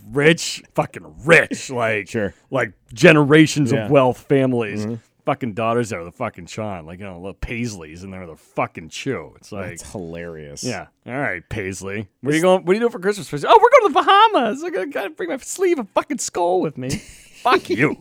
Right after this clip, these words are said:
Speaker 2: <laughs> Got my skull bandits.
Speaker 1: Shut the fuck
Speaker 2: Is that
Speaker 1: up.
Speaker 2: what the little pouch was? The
Speaker 1: The
Speaker 2: bandit?
Speaker 1: bandit was a pouch. Yeah.
Speaker 2: Yeah.
Speaker 1: Then you're a fucking pussy if you use
Speaker 2: You know,
Speaker 1: that.
Speaker 2: I went to a, we went to a, a, we went to a party one time. It was like a house party. Maybe it was a frat party. I can't remember.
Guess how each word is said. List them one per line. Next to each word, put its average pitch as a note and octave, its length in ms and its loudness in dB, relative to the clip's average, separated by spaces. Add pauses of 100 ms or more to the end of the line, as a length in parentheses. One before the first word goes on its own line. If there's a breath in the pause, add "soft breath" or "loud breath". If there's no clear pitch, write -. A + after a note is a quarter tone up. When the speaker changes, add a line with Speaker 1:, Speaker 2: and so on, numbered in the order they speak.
(100)
Speaker 2:
<laughs> - 120 -16
Got - 140 -6
my C3+ 100 -10
skull - 380 -6
bandits. A#2 520 -4
Speaker 1:
Shut - 100 -8
the B2 100 -8 (140)
fuck - 260 -8
Speaker 2:
Is - 80 -10
that - 60 -2
Speaker 1:
up. C#3+ 60 0
Speaker 2:
what D3+ 80 -2
the D3+ 60 -4
little C3+ 200 -2
pouch A#2 340 -2
was? B2+ 240 -4
The A2+ 80 -20
Speaker 1:
The E2 80 -16
Speaker 2:
bandit? G#2+ 340 -6
Speaker 1:
bandit E3+ 200 -4
was B2+ 100 -8
a G2+ 40 -16
pouch. G2+ 420 -12
Yeah. G2 60 -8
Speaker 2:
Yeah. G2+ 220 -6
Speaker 1:
Then B2 140 -10
you're A#2+ 140 -10
a E2+ 40 -16
fucking A2 320 -14
pussy G2 320 -12
if D2+ 80 -20
you - 100 -18
use E3 100 -16
Speaker 2:
You D#3+ 60 -4
know, G3 80 6
Speaker 1:
that. F3 40 2
Speaker 2:
I G3 40 4
went A#3 180 6
to F3+ 160 10
a, B2+ 160 8
we E3+ 100 2
went A3+ 120 0
to B2 160 2
a, G2 80 -4 (220)
a, G2+ 100 -10 (240)
we D3+ 80 -6
went A3 120 -4
to - 80 2
a F#2+ 60 -6
party C#4+ 460 -2
one G2+ 200 -6
time. A#2+ 140 -6
It A2+ 60 -4
was A#2+ 80 -6
like A#2+ 100 -8
a A#2+ 40 -10
house C#3+ 280 -8
party. G2 260 -4
Maybe D#3 240 -2
it A#2+ 40 -2
was F2+ 120 -8
a D#2 60 -16
frat G2 280 -8
party. F2+ 200 -10
I - 20 -8
can't G2 200 -12
remember. G2+ 420 -8